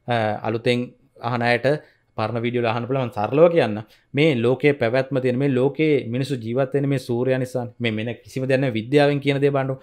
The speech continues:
මේ ප්‍රභා සංශ්ලේෂණ ක්‍රියාවලිය තුළ ශාක තුළ, ශා-, ශාක පත්‍ර වලින් දෙන ප්‍රභා සංශ්ලේෂණ ක්‍රියාවලිය වෙලා ශාක තුළ ආහාර නිෂ්පාදනය සිද්ධ වෙන්නේ. අපි මේ ආහාරයට ගන්න දේවල් සිද්ධ වෙන්නේ මේ සූර්ය කිරණ නිසානේ. සූර්ය කිරණ නැත්තම් අපිට ඒ දේවල් ලැබෙන්නේ නෑ. ඒ එකක් විතරයි.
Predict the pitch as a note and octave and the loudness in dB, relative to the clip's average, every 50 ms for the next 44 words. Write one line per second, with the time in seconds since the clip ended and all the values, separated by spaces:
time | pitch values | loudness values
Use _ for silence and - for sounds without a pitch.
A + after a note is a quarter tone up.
0 | - _ _ _ - C3+ - A#2 A2+ G#2+ A#2 A#2+ A#2+ - C#3 B2+ B2 - C3 - | -14 _ _ _ -6 -4 -2 -2 -2 0 0 0 0 0 -2 -2 -2 -2 -4 -4
1 | B2+ B2+ B2 - C3 B2 B2 B2 B2+ B2+ A#2+ B2+ B2+ D3 D3 C#3+ - A#2+ A2+ B2 | -4 -6 -4 -2 -2 0 0 0 0 0 0 0 0 -2 -2 -2 -2 -2 -2 -2
2 | B2 - - - C3 A2+ A2 B2 C3 - _ _ _ _ _ - - A#2 A2+ A#2+ | -2 -2 -2 0 0 0 0 -2 -4 -8 _ _ _ _ _ -2 0 2 4 4
3 | A#2+ A#2+ A#2+ A#2 A#2 A2+ A2+ A#2+ A2+ A2+ A#2 A2+ A#2+ A2+ A2 - B2+ B2 B2 B2 | 2 2 0 -2 -2 -2 -2 0 0 0 0 0 -2 -2 -2 0 0 0 0 0
4 | B2 B2 B2 G2+ A#2+ A2+ A#2 A#2 - C3 A#2+ - C3 B2+ B2 A#2 - B2 B2 B2 | -2 -2 -2 -2 -2 -2 -2 -2 -2 -4 -6 -4 -4 -4 -4 -4 -4 -2 -2 0
5 | A#2+ A#2 A#2+ B2 C3+ D#3 D3+ - C3 A#2+ A#2 - B2 C3+ C#3 B2+ A#2 A2+ C3 D3 | 0 0 0 0 0 0 0 0 -2 -2 -2 -2 -4 -2 -2 0 0 2 2 2
6 | D3 C#3+ D3 C#3 - - D3 C#3+ D3 D3 D3 C3 C#3+ C#3+ C#3 C#3+ C#3+ C#3+ C#3 B2 | 2 0 -2 -4 -2 -2 -2 0 0 -2 -4 -2 -4 -2 -2 0 0 0 -2 -4
7 | A#2 - C3 B2 C3 B2+ - - - - _ - B2 A#2+ B2 C#3+ C#3+ C#3 C3+ B2+ | -4 -4 -2 -2 -2 -4 -6 -8 -16 -20 _ -4 -2 0 2 2 0 0 0 0
8 | B2+ C#3 C#3+ C3+ C#3 D3 D3+ D3 C#3 - C#3 C#3 C#3+ D3+ D3+ D3 D3 D3 C#3 C#3 | 0 0 2 4 4 6 6 4 2 0 -2 0 2 2 2 4 2 0 -2 -2
9 | - - _ - - C#3 C#3+ D3 D3+ C#3 D3 D3 D3 D3 D3+ C#3 - D3 C#3 C3+ | -6 -16 _ -2 2 6 6 6 6 6 4 4 2 0 -2 -2 -2 -2 -2 -2
10 | B2+ - B2+ B2+ B2 C3+ C#3 B2+ C#3 C3+ C3 C3 C3 B2+ - C#3+ C#3 C3+ C3 C3+ | -2 -2 0 2 2 2 2 2 0 0 0 0 -2 -2 0 0 0 0 2 2
11 | C3 B2+ C3 C3 B2+ A#2+ A#2+ B2 C3+ C3 C3+ C3 B2+ B2+ - - A2+ A#2+ B2+ A2+ | 2 2 4 4 4 4 2 2 0 0 -2 -4 -6 -8 -6 0 2 2 2 2
12 | G#2 - D#3 D3+ D3+ - D#3 C3+ C#3 A#2 A2 - | 2 2 2 2 2 0 -2 0 0 0 -2 -2